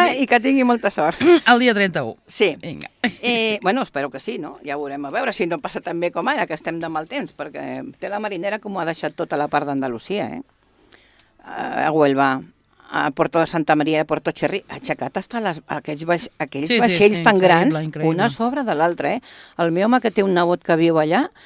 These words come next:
Speaker 2: dice, «Tío, esto, esto era el fin del mundo. ¡Qué miedo, qué miedo hemos pasado!» Però
Speaker 1: És
Speaker 2: no.
Speaker 1: que, clar, no pots fer res amb tot això.
Speaker 2: Que va, si, fixa't que aquí, el, no sé si va ser l'octubre o novembre,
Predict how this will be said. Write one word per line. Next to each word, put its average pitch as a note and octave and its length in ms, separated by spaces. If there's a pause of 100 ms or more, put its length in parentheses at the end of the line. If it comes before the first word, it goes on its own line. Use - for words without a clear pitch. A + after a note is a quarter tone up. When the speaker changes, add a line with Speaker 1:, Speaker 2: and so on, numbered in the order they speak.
(460)
Speaker 2:
dice, F3 340
«Tío, C4+ 540
esto, B3+ 340 (540)
esto C4 280
era D4+ 120
el C4+ 80
fin A#3+ 220
del A3 120
mundo. F#3 300
¡Qué G4+ 220 (180)
miedo, E4 480
qué C4+ 180
miedo C4+ 360
hemos A3+ 200
pasado!» D#3 540 (440)
Però C#3+ 200
Speaker 1:
És F3 60
Speaker 2:
no. G#3+ 100
Speaker 1:
que, C#3 240
clar, D#3+ 220
no D#3 200
pots E3 160
fer E3 80
res A3 140
amb F#3 100
tot D3 160
això. F#3 240 (1080)
Speaker 2:
Que D3+ 140
va, G3 300
si, E3 240
fixa't B3 400
que E3+ 80
aquí, F3 280
el, F#3+ 160
no D3+ 80
sé G3 120
si - 120
va A#3 100
ser D#3 160
l'octubre D#3 340
o D3 40
novembre, F3 340